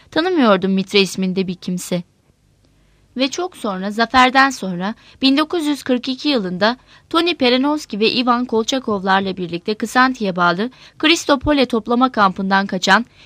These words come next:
Interbrigadist Ivan Traykov Shoney olduğunu öğrendim. Sofya'da Tony Perenovski ve Dobry Jurov'la,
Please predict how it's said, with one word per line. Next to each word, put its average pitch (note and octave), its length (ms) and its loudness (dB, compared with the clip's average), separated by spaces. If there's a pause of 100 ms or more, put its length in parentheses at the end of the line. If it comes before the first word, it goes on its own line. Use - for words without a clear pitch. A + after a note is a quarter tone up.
(180)
Interbrigadist C4 1120 4
Ivan B3+ 320 4
Traykov B3 580 4
Shoney A3 400 0
olduğunu F3 420 -4
öğrendim. E3 500 -6 (560)
Sofya'da C4+ 500 2
Tony C4 280 0
Perenovski C4 640 0
ve G#3+ 180 0
Dobry A3+ 360 4
Jurov'la, G3 520 2